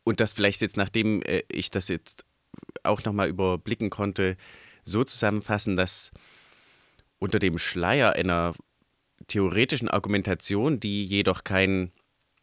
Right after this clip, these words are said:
keine wirklichen faktischen Inhalte hat, soll dargestellt werden, dass die Interpretation, dass der Teufel die Schlange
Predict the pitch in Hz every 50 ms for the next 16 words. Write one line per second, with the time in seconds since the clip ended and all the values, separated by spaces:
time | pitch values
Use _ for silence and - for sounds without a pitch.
0 | _ _ - _ _ - - 101 98 95 87 80 82 95 123 139 - 139 123 -
1 | 120 - - 113 110 - - 104 - - - 135 147 135 139 131 123 - 110 98
2 | 107 104 95 92 87 82 90 95 98 113 120 120 117 - _ _ _ _ _ _
3 | _ _ _ _ _ _ _ - - 85 95 127 156 156 143 - - 120 113 104
4 | - 110 104 104 104 104 87 - 92 92 - - - - _ _ _ _ _ _
5 | _ _ _ _ _ _ _ _ _ _ - - - - - 104 104 101 104 -
6 | - - 95 - 90 85 - - - 104 104 120 139 131 92 95 92 - - 92
7 | 85 82 80 78 - - - - 101 113 135 - - 120 110 107 110 110 - -
8 | - - - - - - - - - - _ _ _ _ _ - 95 92 - -
9 | - 92 87 87 98 110 117 110 107 101 101 98 92